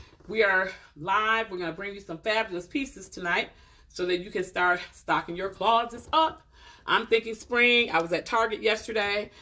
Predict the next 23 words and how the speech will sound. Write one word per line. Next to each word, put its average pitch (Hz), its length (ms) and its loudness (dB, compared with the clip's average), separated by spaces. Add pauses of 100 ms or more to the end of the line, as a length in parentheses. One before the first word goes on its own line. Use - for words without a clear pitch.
(220)
um, 175 560 0 (180)
doing 254 200 0
a 233 60 -4
little 208 160 2
grocery 220 340 0
shopping. 214 560 0 (260)
Grocery 175 300 -2
shopping 180 300 -2
always, 170 500 2
you 214 60 -6
know, 156 240 0 (520)
it 165 120 -2
always 165 320 2
devolves 151 560 0
into 151 200 -6
something 156 460 -4
completely 165 400 0
out, 160 220 2 (180)
uh, 151 140 -4
different. 180 440 0 (300)
But 190 280 4 (120)
they 226 240 4
are 196 380 2